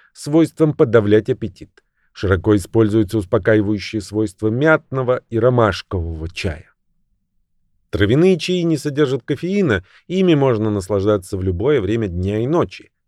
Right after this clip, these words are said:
Все виды чая, включая травяные, можно пить и горячими, и холодными. В чай можно добавить немного молока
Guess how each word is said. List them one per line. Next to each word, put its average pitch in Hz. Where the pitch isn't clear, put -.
Все 95
виды 87
чая, 110
включая 92
травяные, 95
можно 131
пить -
и 165
горячими, 113
и 104
холодными. 85
В -
чай 202
можно 170
добавить 127
немного 117
молока 113